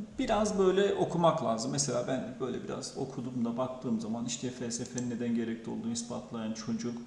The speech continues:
ketçabın hunharca gösterdiğin tek heceli organizma içeren video falan böyle eleştirmiş, etmiş. Yani, e, mesela birinci kategori olarak böyle ekonominin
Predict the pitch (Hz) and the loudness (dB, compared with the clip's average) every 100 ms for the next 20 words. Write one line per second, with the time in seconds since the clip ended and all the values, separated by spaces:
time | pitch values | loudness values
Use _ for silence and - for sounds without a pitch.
0 | - - - - - - 135 - 120 127 | -14 -16 -16 -16 -20 -4 -2 0 0 0
1 | 123 - 123 - 120 113 120 120 120 - | -2 -2 -6 -4 -4 -2 -2 -2 -2 -4
2 | 120 113 113 - 117 117 113 110 117 113 | -2 0 0 -2 -4 -4 -2 -4 -4 -2
3 | 113 110 110 107 - 110 104 101 101 110 | -2 -2 -2 -6 -6 -8 -6 -6 -6 -6
4 | 113 110 110 110 110 110 117 113 - 120 | -4 -4 -2 -2 -4 -4 -4 -4 -4 -6
5 | - 117 117 110 117 139 - - - - | -6 -6 -6 -6 -4 -6 -8 -16 -20 -16
6 | - 139 143 143 139 - - - - 139 | -4 -2 2 0 -2 -8 -16 -20 -8 -4
7 | 123 120 120 160 120 117 - - - 139 | -2 -2 -2 0 0 0 -4 -8 -6 -4
8 | 139 160 156 165 - 135 147 117 127 139 | 0 2 2 0 -2 0 0 2 2 2
9 | 120 123 127 127 127 135 143 - 139 131 | 2 0 -2 0 0 0 -2 0 0 2
10 | 131 147 156 165 | 2 2 2 2